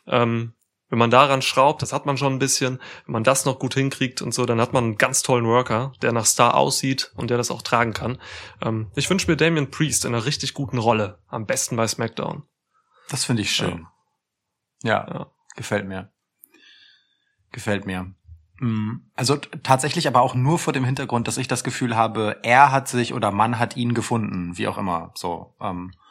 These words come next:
Speaker 2: das war ja lange
Speaker 1: Mhm.
Speaker 2: genug irgendwie so ein diffuses Sammelsurium aus allem, was man irgendwie mal cool finden kann. Und dieser,
Speaker 1: <laughs>
Speaker 2: und dieser Bogenschütz-Scheiße.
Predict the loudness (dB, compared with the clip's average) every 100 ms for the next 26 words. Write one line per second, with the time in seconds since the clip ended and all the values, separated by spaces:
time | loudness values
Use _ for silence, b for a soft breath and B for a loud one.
0 | b b b -12 2 6 6 6 6 6
1 | 2 2 0 0 2 2 0 0 0 0
2 | -2 -4 -2 -2 0 0 0 -2 0 2
3 | 2 2 0 0 2 0 0 2 4 4
4 | 2 2 0 2 0 2 2 2 0 -2
5 | -8 -2 0 0 -2 -4 -4 0 2 2
6 | -2 -8 _ _ _ _ -14 0 2 4
7 | 2 4 4 2 -8 _ -2 -2 -4 2
8 | 4 6 4 -2 0 2 2 0 0 -2
9 | -4 -4 -2 -2 -4 -10